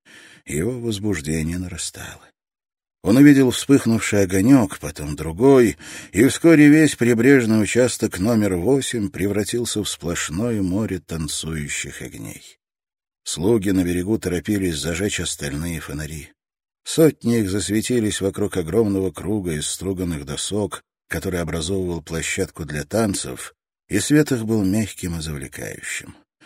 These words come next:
Столы и стулья были расставлены группами, на каждом столе лампы и цветы, доставленные из Макао. Многочисленные лампы свисали также с верёвок, натянутых меж тонкими бамбуковыми шестами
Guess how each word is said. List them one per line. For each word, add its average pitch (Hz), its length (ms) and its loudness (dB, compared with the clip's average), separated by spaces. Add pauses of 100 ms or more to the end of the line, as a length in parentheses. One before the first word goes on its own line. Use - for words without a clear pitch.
(160)
Столы 80 420 -4
и 80 60 -4
стулья 90 440 -2
были 76 160 -6
расставлены 76 760 -6
группами, 69 680 -8 (320)
на 98 160 0
каждом 120 400 2
столе 127 360 0
лампы 120 500 -2
и - 20 -6
цветы, 95 540 -8
доставленные 62 720 -12
из - 100 -14
Макао. - 560 -16 (540)
Многочисленные 82 720 -4
лампы 78 420 -6
свисали 80 460 -6
также 78 320 -8
с - 140 -8
верёвок, 78 560 -4
натянутых 73 600 -10
меж 71 280 -8
тонкими 73 420 -10
бамбуковыми 69 640 -10
шестами 73 720 -8